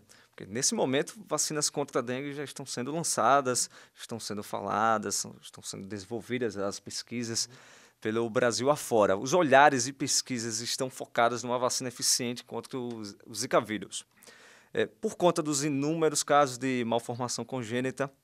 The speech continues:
em recém-nascidos. E é bem verdade que, na verdade é uma pergunta, né?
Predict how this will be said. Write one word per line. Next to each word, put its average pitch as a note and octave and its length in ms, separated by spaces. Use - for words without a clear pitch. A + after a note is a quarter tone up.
em - 60
recém-nascidos. G#2 880
E C3+ 180
é D3+ 80
bem F#3 140
verdade D3+ 400
que, B2+ 560
na - 120
verdade A2+ 220
é D3 40
uma - 60
pergunta, A2 560
né? - 80